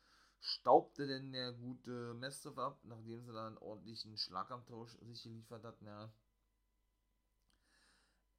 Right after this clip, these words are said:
Ähm, und dann gab es einen Flying Forearm und, äh,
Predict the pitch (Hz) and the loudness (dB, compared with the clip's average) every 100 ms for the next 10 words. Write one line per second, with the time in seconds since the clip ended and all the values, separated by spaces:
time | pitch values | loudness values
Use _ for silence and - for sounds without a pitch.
0 | - 107 110 113 110 113 110 110 - _ | -4 -2 -2 -2 -6 -8 -8 -12 -18 _
1 | 110 104 - 92 135 156 123 135 - 156 | -20 -18 -16 -12 -8 -4 0 0 -2 -6
2 | 147 147 - _ _ _ _ _ _ _ | -8 -10 -20 _ _ _ _ _ _ _
3 | _ _ - 101 110 110 98 127 120 - | _ _ -18 -14 -12 -4 -4 -4 -10 -6
4 | 107 151 156 151 101 127 127 - 110 120 | 2 2 2 -4 -10 -12 -12 -14 -10 -8
5 | 117 | -8